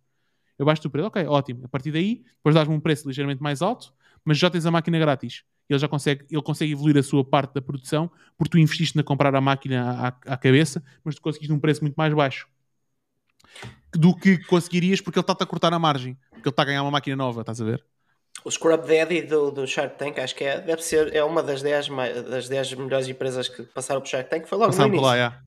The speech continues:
Speaker 2: Sim. Eh, os gajos, um Smile, que é, é fixe, que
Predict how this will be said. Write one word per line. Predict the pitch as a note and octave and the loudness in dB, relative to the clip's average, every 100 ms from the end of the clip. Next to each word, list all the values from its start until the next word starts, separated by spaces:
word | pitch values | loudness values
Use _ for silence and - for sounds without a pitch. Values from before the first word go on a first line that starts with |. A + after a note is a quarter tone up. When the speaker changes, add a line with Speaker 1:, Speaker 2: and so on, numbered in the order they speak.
| _ _ | _ _
Speaker 2:
Sim. | - D#3 - - - - | -4 -4 -4 -14 -16 -2
Eh, | D#3+ D#3+ C#3+ | 4 4 2
os | D#3 | 0
gajos, | D#3+ F3 E3+ | 2 2 0
um | D3+ | -6
Smile, | D3+ - G3 G3+ F#3+ | -14 -4 0 0 -2
que | D3 | -6
é, | C3+ C#3+ C#3 D3 | -6 -6 -6 -6
é | C3+ | -4
fixe, | D#3+ D#3 | -6 -8
que | - | -10